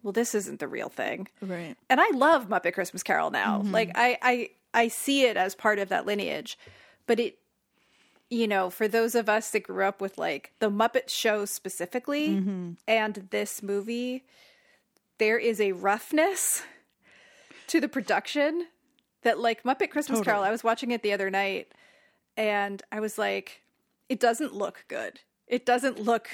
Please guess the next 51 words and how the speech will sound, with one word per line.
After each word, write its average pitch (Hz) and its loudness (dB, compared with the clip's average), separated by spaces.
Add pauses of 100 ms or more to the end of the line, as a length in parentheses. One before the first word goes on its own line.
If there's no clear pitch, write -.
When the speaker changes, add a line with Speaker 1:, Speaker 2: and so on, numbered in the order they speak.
(120)
Speaker 2:
<laughs> - -12
Speaker 1:
like, 233 4
there's 269 4
a 262 6
lot 226 4
of 220 -2
really 208 0 (100)
bad 196 0
Speaker 2:
But 320 6
there 330 6
Speaker 1:
effects 226 4
Speaker 2:
are 320 8
Speaker 1:
in 403 0
it. 214 0
Speaker 2:
special 262 4
effects 294 2
Speaker 1:
But 240 4
it's 233 2
Speaker 2:
that 240 6
Speaker 1:
better 233 2
than, 196 0 (280)
it's, 220 -6
it's 226 -4
more 226 0
ambitious 190 -4 (140)
than 190 -4
Speaker 2:
Though 427 6
I 403 2
think 466 -2
Jim 320 2
probably 247 4
would 214 2
have 190 0
grown 180 0
with 202 -2
it. 277 4
He 359 4
was 415 4
Speaker 1:
Of 339 -2
Speaker 2:
interested 254 2
Speaker 1:
course. 202 2
Speaker 2:
in 190 2
Speaker 1:
Yeah. 277 2 (880)
Speaker 2:
it 440 2
Speaker 1:
Yeah, 330 6
he 320 0
was 403 2
always 381 2
trying 202 -2
new 185 -10
stuff. - -4